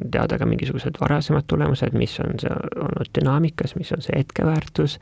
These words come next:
On oluline teada ka, et kas ja missugused on, on kaebused, sest et B S A iseenesest, seda mõjutavad väga mitmed faktorid, et ta võib olla, selle väärtus võib olla tõusnud esiteks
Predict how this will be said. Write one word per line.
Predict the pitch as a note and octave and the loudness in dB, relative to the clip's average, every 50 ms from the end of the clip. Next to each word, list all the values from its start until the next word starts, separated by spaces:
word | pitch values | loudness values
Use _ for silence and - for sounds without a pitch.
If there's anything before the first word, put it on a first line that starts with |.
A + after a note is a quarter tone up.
| - - - - - - - - - - - - - - - - - - - | -16 -16 -16 -16 -16 -16 -16 -16 -16 -16 -18 -18 -18 -20 -20 -20 -10 -4 0
On | C3 A#2+ A#2+ A#2 A#2 A#2+ A#2 A2+ A2+ A#2 | 2 2 4 4 4 4 4 4 4 4
oluline | A#2 A#2 - - G3+ - - E3 - A#2+ A2+ A2 | 4 2 2 0 -2 -4 -2 0 2 2 2 2
teada | - A2+ A2+ A2 - A2 | 2 2 2 4 2 2
ka, | G#2+ - A2+ A2 | 2 2 2 0
et | A2 - - - | 0 -2 -6 -4
kas | - A2+ A2 A2+ - - - - - - - - - - | 0 0 0 0 0 -4 -6 -8 -10 -10 -10 -8 -6 -2
ja | B2 A#2+ | 0 0
missugused | A#2+ A2+ A2 - - A2+ - - - - - - - | 0 0 0 0 -2 0 0 0 -2 -2 -2 0 0
on, | A2 G#2+ - - - - | 2 2 2 0 0 0
on | - - - - | 0 0 0 0
kaebused, | - B2 C#3 D#3 - - D#3+ C#3+ - D3+ D3 | 0 0 2 2 2 0 0 0 0 -2 -4
sest | - - - - | -6 -8 -6 -6
et | D3 - - - | -6 -6 -4 -2
B | D3+ C#3+ D3 C#3 | 0 2 2 0
S | - - - - | 0 -2 -4 -2
A | - - | 0 0
iseenesest, | - - - - - - - - - - - - - - - - - - - - - - - - - - _ _ - | 0 2 2 0 0 0 0 0 0 -2 -2 -2 -2 -6 -10 -12 -16 -14 -16 -18 -18 -20 -20 -20 -20 -20 _ _ -8
seda | - - - - A2+ | -6 -2 0 0 2
mõjutavad | B2+ B2+ B2 A#2 A2 - - - C#3+ | 2 2 2 2 0 0 0 0 2
väga | C#3 C3 B2+ C3+ A#2 | 0 0 2 2 2
mitmed | A#2 A2 - - - - | 0 0 0 -4 -4 -2
faktorid, | - B2+ A#2 - - - - - - - - | -4 -4 -4 -4 -8 -8 -8 -6 -6 -6 -6
et | B2 - - | -8 -8 -6
ta | - A2+ A#2 | -4 -2 0
võib | A#2+ - - | 0 0 0
olla, | A#2 A#2 G#2+ G#2 G#2+ G#2+ G#2+ G#2+ - - - - - - - - | 2 2 4 4 2 2 0 -2 -8 -14 -18 -20 -20 -20 -10 -6
selle | - A2+ A2+ A#2 | -4 -2 0 2
väärtus | A#2 A2+ A2 - - - - - | 0 0 0 -2 -6 -6 -6 -6
võib | - - A2 G#2+ | -4 -2 0 0
olla | G#2+ G#2+ G#2+ G#2+ G#2 G#2+ A#2 - | 0 2 0 0 0 0 -2 -2
tõusnud | - B2 A#2 A2 G#2+ - - A2 - - - _ - | 0 0 0 0 0 -2 -2 -4 -4 -6 -10 _ -2
esiteks | - A2 - - - - - - - - - | -2 -2 -2 -2 -4 -4 -4 -4 -6 -8 -10